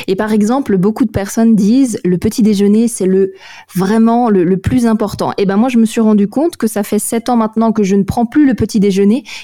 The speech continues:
et je me sens beaucoup mieux. Donc, le petit déjeuner, il y en a pas. Ensuite, je mange à treize heures,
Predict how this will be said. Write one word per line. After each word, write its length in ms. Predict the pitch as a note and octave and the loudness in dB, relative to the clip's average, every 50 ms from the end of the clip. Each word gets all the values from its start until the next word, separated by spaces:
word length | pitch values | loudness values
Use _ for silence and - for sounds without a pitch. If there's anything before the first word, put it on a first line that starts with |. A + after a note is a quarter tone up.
| - - | -8 -4
et 140 | B3 B3 A3 | -2 -2 0
je 120 | F#3 A#3 | 0 2
me 180 | A3+ A3 A3 G#3+ | 2 4 2 2
sens 360 | - - - B3 C4+ C#4+ C#4 _ _ - | 0 -2 -2 -2 -2 -4 -6 _ _ 0
beaucoup 340 | F#3 G#3 C#4 A#3+ - C#4 B3+ | 0 0 0 0 0 2 2
mieux. 220 | A#3 G#3 F3+ - | 4 4 2 0
Donc, 260 | - F3+ A#3+ A#3+ A3+ | 0 0 -2 0 0
le 60 | C4 A#3+ | 0 0
petit 240 | - C4 - C4 | 0 -2 -2 -2
déjeuner, 420 | G#3+ A#3+ G#3+ A3+ A#3 A#3+ C#4+ D#4 - | -2 0 0 2 2 2 0 0 -2
il 80 | - A3 | -2 -2
y 40 | A3+ | 0
en 100 | A3+ A3 | 0 0
a 100 | A3 G3+ | 0 -2
pas. 160 | - - - - - _ - | -4 -6 -10 -10 -14 _ -4
Ensuite, 300 | G#3 A3+ - - D4 A#3 | -4 -4 0 0 0 0
je 140 | G#3+ G3 G#3+ | 2 2 2
mange 320 | G#3+ G#3 G#3 G#3 G3 G3+ - | 2 2 2 0 -2 -2 -4
à 100 | - G#3 | -4 -6
treize 320 | G#3 - - F#3 F3+ F3 F#3+ | -6 -4 -4 -2 -2 0 0
heures, 280 | G3 G#3+ C4+ D4+ D4+ | 0 0 0 -2 -4